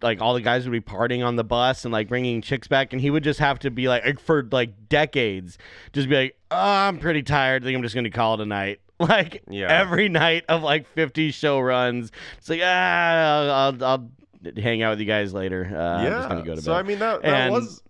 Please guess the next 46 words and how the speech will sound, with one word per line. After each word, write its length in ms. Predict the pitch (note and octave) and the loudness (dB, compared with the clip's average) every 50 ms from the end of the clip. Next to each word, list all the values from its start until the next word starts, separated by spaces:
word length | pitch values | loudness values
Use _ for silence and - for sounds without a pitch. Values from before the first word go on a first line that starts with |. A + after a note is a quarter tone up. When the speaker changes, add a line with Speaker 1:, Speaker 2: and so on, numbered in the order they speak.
| - | -10
Speaker 2:
it 120 | - B2+ D3+ D3 | -8 -6 -4 -2
was 240 | B2 C#3 F#3 F#3 | -2 -4 -4 -4
a 80 | E3+ C3 | -8 -10
big, 340 | F2 - G2+ G#2+ B2 A#2+ - _ - _ _ - | -8 -6 -8 -8 -8 -10 -20 _ -20 _ _ -12
a 80 | F#2+ | -12
big 300 | F2+ F#2 G2 G#2 F#2 D#2+ | -8 -8 -8 -10 -10 -12
deal, 400 | - E2 E2 F2+ F#2+ G#2+ A#2 A2+ - _ _ _ | -12 -10 -8 -6 -6 -8 -10 -14 -20 _ _ _
you 140 | - F#2 F#2 | -16 -12 -12
know. 240 | E2+ D#2 D#2 E2+ - - _ _ _ - - - - _ _ _ F2+ F2+ E2+ | -10 -10 -10 -12 -14 -16 _ _ _ -20 -20 -20 -20 _ _ _ -10 -4 -2
Speaker 1:
It 60 | E3 | 0
was 80 | F3+ F3+ | 0 0
Speaker 2:
Um, 60 | F#3 A3 | 0 0
Speaker 1:
huge. 320 | A3+ F3+ C3 G#2 - - _ _ _ - | 0 0 0 -2 -6 -16 _ _ _ -2
Um, 400 | C3+ C3 C3 B2+ B2 B2+ B2 - _ _ | 0 0 0 0 -2 -4 -8 -12 _ _
another 260 | - C#3+ D#3+ F3 F#3 F#3+ | -4 -2 -2 0 -2 -2
thing, 200 | E3+ E3+ D#3 C#3+ | -2 -2 0 0
though, 180 | C#3+ C3+ C3+ | 0 2 2
is 140 | C3+ B2 - | 0 -2 -2
he 120 | - D#3+ | -4 -6
quit 260 | - - C#3+ G3+ G#3 - | -4 0 -2 -2 0 -2
the 60 | C#3 | -4
band, 540 | A#2+ B2 A#2+ A2 G#2+ G#2+ G#2+ A2+ A#2 A#2 - - | -2 0 0 0 0 -2 -2 -4 -6 -10 -10 -6
and 260 | A#2+ B2 A#2+ A#2+ B2 | -4 -2 -2 -2 0
they 120 | A#2+ B2 A#2+ | -2 -2 -2
replaced 520 | A#2+ B2 A2+ - - C#3 E3 D#3+ - - | -2 -4 -4 -4 -2 -2 -2 -2 -2 -2
him 160 | D#3 C3+ B2+ | -2 -2 0
with 180 | B2 A#2+ A#2 A2+ | 0 -2 -2 0
a 120 | B2 A2+ | 0 -2
guy 540 | G#2+ G2 B2 B2 A#2+ A#2+ A#2+ A#2+ A#2+ A#2+ A2+ - - - - _ | 0 0 0 2 2 2 2 2 2 0 -2 -4 -8 -20 -14 _
who 100 | - C#3+ | 0 0
I 60 | C#3 | 2
believe 320 | B2+ B2+ C3 C3 C#3+ D3+ D3+ | 2 0 0 0 2 2 2
was 120 | D3+ C3 | 0 0
from 220 | - C#3+ B2+ B2 | 0 0 0 2
a 180 | A2+ G#2+ G#2 G2+ | 2 0 0 -2
Judas 300 | G2 A2+ C3+ C#3+ C3+ - | -2 -4 -4 -4 -4 -4
Priest 260 | - - B2 A2 - | -4 -6 -6 -6 -6
tribute 320 | - - A#2+ A#2+ C#3 D3+ - | -4 -4 -2 -2 -2 -4 0
band 260 | D#3 D#3+ D#3+ E3 D#3+ | 0 0 2 2 0
who 60 | C3+ | 0
goes 220 | A2 A#2 A#2+ A#2 | 0 0 0 0
by 120 | A2 B2 A#2 | 0 0 -2
the 80 | A2+ | 0
name 200 | A2 A2+ A2 G2 | -2 -2 -4 -4
Ripper. 500 | F#2 F#2+ A2 B2+ - - F#3 F#3+ G#3 G#3 - _ _ _ - - - - - _ _ - | -2 -2 -2 0 0 0 0 0 -2 -4 -10 _ _ _ -20 -20 -20 -20 -20 _ _ -2
And 580 | D3 D3 C#3+ C3+ C3 B2+ B2+ C3 B2+ B2 A#2+ | 0 2 2 2 0 0 0 -2 -2 -4 -6